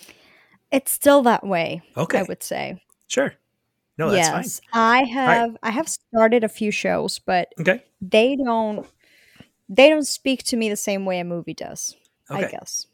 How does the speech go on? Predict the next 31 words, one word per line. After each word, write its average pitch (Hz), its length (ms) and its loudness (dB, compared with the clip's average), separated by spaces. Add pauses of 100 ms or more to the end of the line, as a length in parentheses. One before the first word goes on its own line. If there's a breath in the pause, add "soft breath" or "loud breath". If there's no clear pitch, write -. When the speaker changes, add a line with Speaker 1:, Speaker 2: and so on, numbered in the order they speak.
(200)
Speaker 2:
No, 156 160 -2
that - 140 -6
Speaker 1:
And 262 120 4
also, 269 540 6
well, 262 220 6
except 285 540 2
one 254 200 4
show 226 280 6
that 202 120 2
I 190 120 4
just 190 240 -4
remembered, 170 420 -4
but 214 240 4 (400 loud breath)
I 220 80 0
think 294 180 0
it's 359 120 -10
because 226 520 -2
I'm 220 220 -4
not 262 240 -4
a 262 60 -4
very 196 320 -4 (220)
patient 196 480 -6
person, - 420 -12
and 226 180 -4
anime 226 400 -2
tends - 320 -6
to 196 80 -6
move 196 160 -2
very 180 220 -2
Speaker 2:
<laughs> - 0 -
Speaker 1:
slowly. 175 800 -4